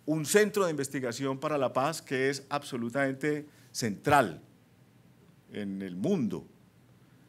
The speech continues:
Ese es el centro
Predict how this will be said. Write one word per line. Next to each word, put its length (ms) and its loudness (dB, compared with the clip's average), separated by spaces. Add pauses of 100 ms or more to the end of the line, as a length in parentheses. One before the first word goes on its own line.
(600)
Ese 760 -4
es 160 -8
el 180 -6
centro 720 -2